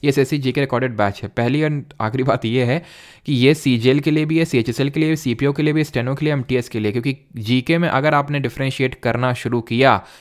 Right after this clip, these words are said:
कि ये स्टेनो की जीके, ये सीजीएल की जीके, स्टेनो की जीके, ये एमटीएस की जीके, ठीक है, एमटीएस की जीके नीचे, स्टेनो के ऊपर, स्टेनो की यहाँ पे, सीजीएल के ऊपर, वहीं आप गच्चा खा गए, आप समझ लो, ठीक है, because as such कोई डिफरेंशिएशन नहीं होता है और सारे जितने आपको पीवाईक्यूज़ हैं, सब आपको लगाने हैं।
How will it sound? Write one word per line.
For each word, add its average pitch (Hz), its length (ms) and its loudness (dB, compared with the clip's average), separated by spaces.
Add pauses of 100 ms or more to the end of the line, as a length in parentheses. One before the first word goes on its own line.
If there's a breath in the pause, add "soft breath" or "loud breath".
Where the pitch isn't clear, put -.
कि 113 80 -6
ये 120 100 4
स्टेनो 131 360 0
की 143 140 0
जीके, 135 340 0
ये 139 160 4
सीजीएल 127 340 0
की 123 120 -4
जीके, 110 320 -2
स्टेनो 127 320 -6
की 139 100 -4
जीके, 131 280 -4
ये 143 140 0
एमटीएस 120 360 0
की 113 120 -8
जीके, 104 340 -6 (400 loud breath)
ठीक 127 120 0
है, 131 60 0
एमटीएस 127 260 2
की 131 100 -4
जीके 127 200 0
नीचे, 127 240 -2
स्टेनो 127 260 -6
के 120 100 -2
ऊपर, 101 280 -2
स्टेनो - 580 -2
की 127 140 -2
यहाँ 127 200 2
पे, 160 100 -2
सीजीएल 120 280 0
के 110 120 -6
ऊपर, 98 260 -6 (340 loud breath)
वहीं 123 240 0
आप 131 240 -2 (540)
गच्चा 117 280 -2
खा 110 180 0
गए, 107 60 0
आप 104 80 0
समझ 95 300 -6
लो, 98 100 -10
ठीक 117 220 -6
है, 139 80 2
because 123 260 0
as 117 180 0
such 131 160 -2
कोई 123 160 2
डिफरेंशिएशन 120 580 -2
नहीं 113 100 -2
होता 110 200 -2
है 180 120 -2 (320 loud breath)
और 110 80 -2
सारे 127 320 4
जितने 139 260 -2
आपको 131 180 -2
पीवाईक्यूज़ 117 560 -2
हैं, 151 60 -2
सब 139 260 -2
आपको - 280 0
लगाने 110 320 0
हैं। 107 260 -4